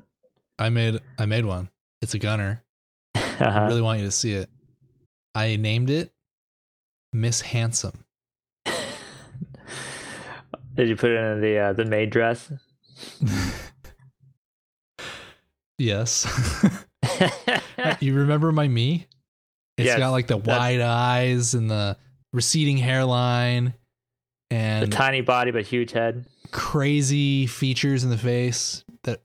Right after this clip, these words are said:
Speaker 1: make it really scary and crazy looking. Yeah.
Speaker 2: Mm-hmm.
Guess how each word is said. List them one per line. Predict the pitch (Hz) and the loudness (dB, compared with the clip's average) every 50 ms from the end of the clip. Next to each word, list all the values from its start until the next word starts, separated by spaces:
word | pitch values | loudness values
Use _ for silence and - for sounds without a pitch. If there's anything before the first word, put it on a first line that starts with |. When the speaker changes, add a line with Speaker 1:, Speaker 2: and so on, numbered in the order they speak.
| _ | _
Speaker 1:
make | 131 123 117 113 | -4 -2 -2 -2
it | 117 107 | -2 -2
really | 107 110 113 113 113 113 113 113 113 110 107 101 101 - _ _ _ _ _ _ _ _ _ _ | -2 0 0 2 2 2 0 0 0 -2 -2 -4 -6 -10 _ _ _ _ _ _ _ _ _ _
scary | - - - 110 104 107 110 107 110 107 107 107 107 | -8 -6 -4 -2 -2 0 0 0 0 0 -2 -2 -2
and | 101 98 95 95 92 95 - - _ _ _ _ _ _ _ _ _ _ _ _ _ _ _ _ _ _ _ _ _ _ - | -4 -4 -4 -6 -6 -8 -10 -14 _ _ _ _ _ _ _ _ _ _ _ _ _ _ _ _ _ _ _ _ _ _ -10
crazy | - - 117 104 110 110 117 117 | -6 -2 0 0 0 0 0 0
looking. | 110 113 113 131 117 117 117 117 - - _ _ _ _ | 0 0 0 -2 -2 -2 -2 -6 -8 -14 _ _ _ _
Yeah. | - 147 123 95 95 | -4 -4 -2 -2 -2
Speaker 2:
Mm-hmm. | 107 107 107 110 | -2 -4 -4 -4